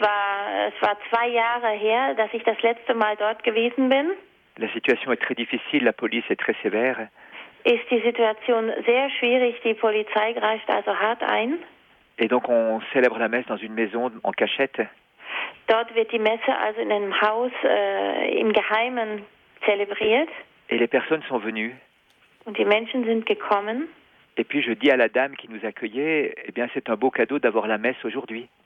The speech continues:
Speaker 1: Und ich habe zu der Dame gesagt, die uns also empfangen hat, „Es ist ein schönes Geschenk, heute die Messe hier zu feiern.“
Speaker 2: Et les personnes se sont confessées, puis je leur ai dit, „Vous pourrez recevoir Jésus.“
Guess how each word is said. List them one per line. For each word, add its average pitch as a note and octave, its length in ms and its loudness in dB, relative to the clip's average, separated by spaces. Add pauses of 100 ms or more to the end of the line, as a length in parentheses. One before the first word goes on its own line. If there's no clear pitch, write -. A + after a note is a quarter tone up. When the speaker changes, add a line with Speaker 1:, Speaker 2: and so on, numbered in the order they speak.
(680)
Speaker 1:
Und A3 180 2
ich A3 120 0
habe A#3 320 2
zu B3 140 0
der G#3+ 360 2
Dame G#3+ 360 -2
gesagt, A3 420 0
die - 80 -6
uns G#3 180 -4
also - 220 0
empfangen G#3+ 500 0
hat, A3 140 0
„Es G#3 80 -2
ist - 200 -2
ein G#3+ 120 0
schönes B3 380 2
Geschenk, A#3 440 0
heute A3+ 260 0
die G#3+ 120 -2
Messe A3 320 2
hier G#3 280 2 (120)
zu G3 200 -2 (420)
feiern.“ G3+ 420 4 (720)
Speaker 2:
Et G#2 380 2
les G#2+ 100 0
personnes A#2 320 -2
se - 120 -14
sont G#2+ 100 -2
confessées, D#3+ 580 0
puis - 140 -8
je - 80 -2
leur A2 100 4
ai A2 60 2
dit, B2+ 100 -2
„Vous B2 120 -4
pourrez A2+ 300 2
recevoir A2+ 480 -2
Jésus.“ A2+ 400 -4